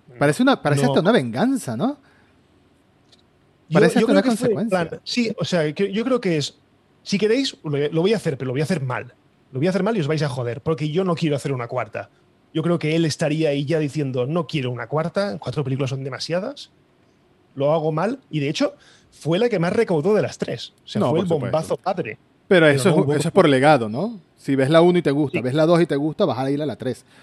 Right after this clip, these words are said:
Speaker 1: No es por mérito propio, lamentablemente. Yo creo que el plan de, de Raimi de haber hecho la cuatro y la cinco potencialmente, como eran los planes hasta la dos,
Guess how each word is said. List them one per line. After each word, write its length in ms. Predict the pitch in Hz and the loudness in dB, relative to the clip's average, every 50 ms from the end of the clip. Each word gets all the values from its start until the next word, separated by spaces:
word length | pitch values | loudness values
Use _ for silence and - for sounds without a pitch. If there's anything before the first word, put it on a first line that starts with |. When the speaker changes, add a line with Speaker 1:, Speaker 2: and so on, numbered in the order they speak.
| - _ _ | -20 _ _
Speaker 1:
No 120 | 117 127 | -6 -6
es 60 | 135 131 | -6 -2
por 160 | - 139 131 | 0 0 2
mérito 320 | 127 131 127 127 - 107 95 | 2 2 0 0 0 -2 0
propio, 320 | - 165 156 123 - 104 | 4 4 4 4 2 -4
lamentablemente. 680 | 101 98 104 98 - 113 113 117 117 110 101 - 104 98 - _ - - - - - - _ - | -6 -6 -8 -8 -8 -6 -6 -6 -6 -8 -8 -10 -12 -14 -14 _ -20 -20 -20 -20 -20 -20 _ -4
Yo 240 | 123 131 180 175 | 2 2 2 4
creo 400 | - 214 214 220 240 254 240 196 | 4 4 4 4 4 4 0 0
que 280 | - 202 180 156 147 143 - | 2 2 4 4 2 2 2
el 180 | 139 139 131 | 2 2 2
plan 380 | 127 - 151 151 160 170 180 190 | 0 0 2 2 4 4 2 4
de, 360 | 185 196 190 175 139 123 113 | 4 4 4 6 4 0 0
de 120 | 107 120 120 | -2 -2 0
Raimi 340 | 123 135 143 151 156 160 | 0 0 0 0 0 2
de 100 | 160 139 | 2 2
haber 160 | 120 120 127 135 | 2 2 0 0
hecho 180 | 139 135 - 139 | 0 0 -2 -4
la 120 | 117 110 | -4 -2
cuatro 360 | - 135 131 131 127 - 139 | -2 0 0 0 0 0 0
y 60 | 131 | -2
la 100 | 120 113 104 | -2 -2 -6
cinco 360 | - - 139 139 135 - 147 | -6 -4 -4 -4 -4 -6 -4
potencialmente, 760 | - 131 - 117 113 107 - 127 127 131 135 135 131 123 151 131 | -4 -4 -6 -6 -8 -6 -4 -4 -2 -2 -2 -2 -2 -4 -6 -6
como 160 | - 110 113 | -6 -6 -6
eran 120 | 123 135 | -4 -4
los 120 | 135 117 - | -4 -6 -6
planes 360 | _ 127 123 123 131 139 - | _ -4 -4 -2 -4 -6 -8
hasta 180 | 131 123 - 113 | -8 -8 -8 -6
la 100 | 104 101 | -6 -6
dos, 320 | 117 113 123 151 - - | -4 -4 -4 -4 -6 -14